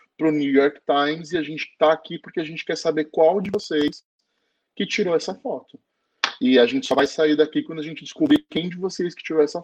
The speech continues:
foto e a gente vai conversar com essa pessoa." E nisso, assim, já tinha passado uns quinze minutos da gente dentro de uma van que tava circulando a cidade com a gente encapuzado.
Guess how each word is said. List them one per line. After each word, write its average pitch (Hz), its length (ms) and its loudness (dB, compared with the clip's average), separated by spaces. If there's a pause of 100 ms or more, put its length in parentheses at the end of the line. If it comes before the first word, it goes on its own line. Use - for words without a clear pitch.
foto 156 320 2
e 165 40 -4
a - 20 -6
gente 151 180 -10
vai 156 120 2
conversar 156 400 -4
com 147 100 -14
essa 147 140 -16
pessoa." 113 440 -10 (1120)
E 151 160 4
nisso, 165 280 4
assim, 208 180 -2
já 139 120 4
tinha 160 160 0
passado 156 300 4
uns 151 100 0
quinze 196 300 -4
minutos 175 340 -2
da 151 120 4
gente 135 260 -4
dentro 147 260 -2
de 143 120 -2
uma 147 180 2
van 143 240 0
que - 180 -10 (140)
tava 131 220 -6
circulando 143 800 0
a 139 40 4
cidade 120 600 0
com - 120 -2
a 107 40 2
gente 131 240 -6
encapuzado. 120 840 2